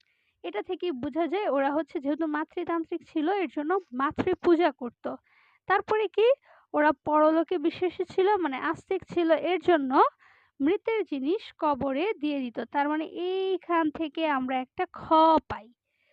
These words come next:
যে সিন্ধু সভ্যতার লোকেরা মৃতের সাথে মৃতের জিনিস কেন কবরে দিয়ে দিত?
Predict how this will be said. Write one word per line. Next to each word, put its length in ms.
যে 100
সিন্ধু 320
সভ্যতার 500
লোকেরা 400
মৃতের 360
সাথে 220
মৃতের 360
জিনিস 200
কেন 220
কবরে 440
দিয়ে 160
দিত? 160